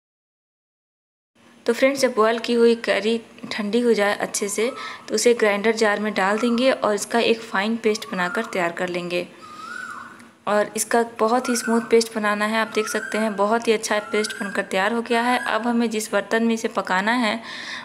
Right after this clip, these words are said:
उसी बर्तन में इसे छान लेना है। इस टाइप, अ, इस तरह का एक छानने, अ, छानने वाला लेंगे और इसको छान लेंगे इस तरह से एक spoon की help से,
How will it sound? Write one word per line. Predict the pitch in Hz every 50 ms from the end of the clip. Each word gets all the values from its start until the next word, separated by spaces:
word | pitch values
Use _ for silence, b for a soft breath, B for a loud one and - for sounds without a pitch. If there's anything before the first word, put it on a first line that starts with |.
| B B
उसी | 233 240 233 277
बर्तन | 247 240 240 233 - 254 247 240
में | 247 247 240
इसे | 233 - 226
छान | 220 - - 208 202 220 226
लेना | 220 214 208 202
है। | 196 202 214 226 - -
इस | 214 208 -
टाइप, | - 196 196 190 -
अ, | 190 196 196 196 196 190 - -
इस | 208 - -
तरह | 214 208 208
का | 202 202 214
एक | 208 208 - -
छानने, | - - 196 196 202 202
अ, | - - 196 196 190 185 185
छानने | - - 190 185 185 196 214
वाला | 214 214 214 220 226
लेंगे | 220 214 208 208 202 208 226 269 - B B B B B B B B B B B
और | - 208 220 -
इसको | - - - - 254 285 311 - - - - - - -
छान | - - 190 185 180
लेंगे | 180 180 180 180 180 175 180 185 185 - -
इस | - -
तरह | - 190
से | 190 - -
एक | 202 - 208
spoon | - - - 208 208 208
की | 202 - 214
help | 208 202 196 190
से, | 190 - - 262 285